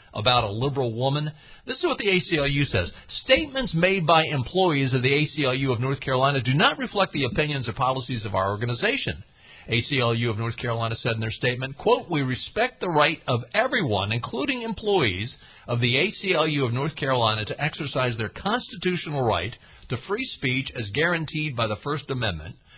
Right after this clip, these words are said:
which includes the right to express their views as individuals on their personal social media platforms."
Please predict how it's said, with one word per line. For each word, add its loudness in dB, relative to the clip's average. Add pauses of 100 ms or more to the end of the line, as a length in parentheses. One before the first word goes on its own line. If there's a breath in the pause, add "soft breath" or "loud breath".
(120)
which 0
includes -4
the -2
right 0
to -6
express -4
their -2
views -4
as -8
individuals -2 (220 soft breath)
on -2
their -2
personal -6 (100)
social -4
media -6
platforms." -12